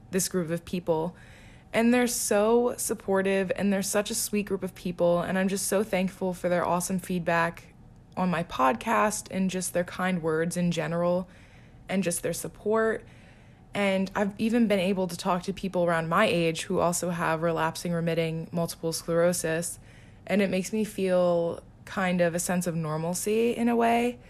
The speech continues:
that I can connect with other people, like, around the ages of twenty-one through twenty-five who've been affected by M S.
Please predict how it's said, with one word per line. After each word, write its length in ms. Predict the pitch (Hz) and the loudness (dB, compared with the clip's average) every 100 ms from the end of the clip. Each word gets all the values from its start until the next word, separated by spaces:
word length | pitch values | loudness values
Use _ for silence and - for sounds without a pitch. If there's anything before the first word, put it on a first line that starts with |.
| - - - - | -20 -20 -20 -8
that 220 | - 180 165 | 2 4 4
I 60 | |
can 200 | 180 196 | 2 -2
connect 320 | 180 185 175 | -2 -2 -2
with 80 | 185 | -2
other 220 | - 170 | 0 0
people, 500 | 175 - 175 170 170 | -2 -4 -2 2 2
like, 220 | 165 165 175 | 2 0 -2
around 400 | 170 160 165 160 | -2 0 -2 -2
the 120 | 170 | -2
ages 300 | 165 160 160 | -2 -4 -6
of 140 | 156 | -8
twenty-one 560 | - 175 165 175 208 202 | -4 -4 -2 0 0 0
through 100 | 180 | -4
twenty-five 840 | - 165 165 202 202 202 196 185 | -4 -4 -4 0 2 4 2 0
who've 420 | 180 190 175 - - | -4 -4 -4 -4 0
been 380 | 175 165 160 | 2 2 -2
affected 500 | 151 170 160 170 175 | -8 -4 -4 -4 -6
by 140 | 151 151 | -4 -4
M 180 | 160 - | -4 -4
S. 400 | - 190 - | -6 -6 -8